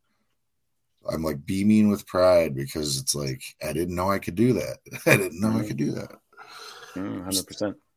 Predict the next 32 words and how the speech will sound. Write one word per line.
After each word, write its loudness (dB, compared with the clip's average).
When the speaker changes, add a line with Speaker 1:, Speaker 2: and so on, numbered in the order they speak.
Speaker 1:
Still 6
finding 8
out 0
what 0
I -2
can't -8
do. -2
But, 4
uh, 8
you -6
know, -10
I -4
think 0
that 0
it -2
sounds 8
on 4
the 0
surface 2
anyway, 2
like 2
you 0
really 2
have 2
done 4
well 2
for 0
yourself. 4
I 0
mean, 2
you've -2
been, 2